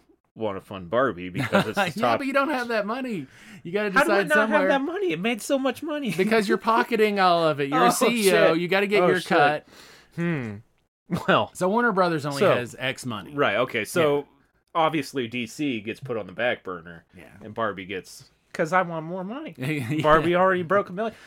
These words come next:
Speaker 1: What's
Speaker 2: Yeah.
Speaker 1: it, has any D C mo-, movies broke a billion?
Speaker 2: Not this year.
Speaker 1: Has it, it
Speaker 2: Oh, ever?
Speaker 1: Yeah.
Speaker 2: Uh, I think The Dark Knight, one of the Batman movies,
Speaker 1: Okay.
Speaker 2: one of them
Speaker 1: And
Speaker 2: at
Speaker 1: that was
Speaker 2: some point.
Speaker 1: Nolan, wasn't it?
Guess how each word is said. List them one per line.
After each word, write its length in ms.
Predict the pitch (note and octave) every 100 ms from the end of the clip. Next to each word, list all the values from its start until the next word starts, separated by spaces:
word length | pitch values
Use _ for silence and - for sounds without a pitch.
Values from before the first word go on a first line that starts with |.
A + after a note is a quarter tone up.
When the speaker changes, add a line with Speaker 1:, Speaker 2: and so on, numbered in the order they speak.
| - B2
Speaker 1:
What's 240 | A#2+ G#2+
Speaker 2:
Yeah. 60 | E3+
Speaker 1:
it, 100 | C3
has 180 | C3+ D3+
any 220 | D#3 E3
D 140 | D3+
C 200 | E3 D#3+
mo-, 180 | D#3+ D#3+
movies 460 | C#3+ C#3+ D3 D3+ - -
broke 200 | C#3 C3+
a 40 |
billion? 260 | C3 D#3 E3 _ _ _ _ _ _ _ -
Speaker 2:
Not 220 | B2 -
this 200 | F2 -
year. 420 | F#2 A#2 F2 G2+ _ _ _ -
Speaker 1:
Has 200 | A#2+ G#2+
it, 120 | A2
it 140 | C3 C3 -
Speaker 2:
Oh, 240 | - B2+ A2+
ever? 540 | G2+ B2 C3+ F#3 G3 F3
Speaker 1:
Yeah. 240 | G2+ C3 F3+
Speaker 2:
Uh, 920 | A#2 C#3+ D#3 E3 E3+ F3 F3+ F3+ F3
I 60 | C#3
think 160 | F#3+ E3 _ _ C3
The 200 | B2+ C#3+ A#2 -
Dark 300 | D3 D3 -
Knight, 580 | D3 D3 D#3+ F3+ - - -
one 140 | D3+
of 60 | C3+
the 60 |
Batman 360 | D3 C3+ D3+ D#3
movies, 480 | D#3 D3+ D#3+ - -
Speaker 1:
Okay. 220 | D#3 C3
Speaker 2:
one 140 | B2 A2+
of 140 | F2+
them 200 | D2 D2+ -
Speaker 1:
And 100 | A2+
Speaker 2:
at 40 |
Speaker 1:
that 40 | D3
was 60 | G#2
Speaker 2:
some 60 |
point. 200 | A2 A#2
Speaker 1:
Nolan, 180 | A2 F2+
wasn't 280 | F2+ A2 A#2 _ _ _ _
it? 80 | F#2